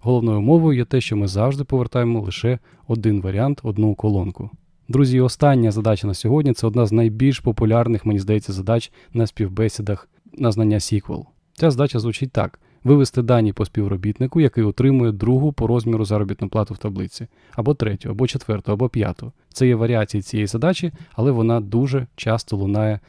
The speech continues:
на співбесідах. І вона є цікавою для розв'язання. Отже, давайте спочатку сформуємо таблицю,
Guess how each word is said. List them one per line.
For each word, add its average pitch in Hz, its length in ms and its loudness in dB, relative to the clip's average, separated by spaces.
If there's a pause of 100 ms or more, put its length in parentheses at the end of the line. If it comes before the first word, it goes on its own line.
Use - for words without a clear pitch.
(140)
на 107 80 -2
співбесідах. 110 800 -2
І 131 60 2
вона 151 140 6
є 143 100 4
цікавою 101 680 -2 (140)
для 113 180 0
розв'язання. 101 680 -2 (140)
Отже, 117 320 0
давайте 143 320 0
спочатку 120 460 -4
сформуємо 120 840 2
таблицю, 120 600 -2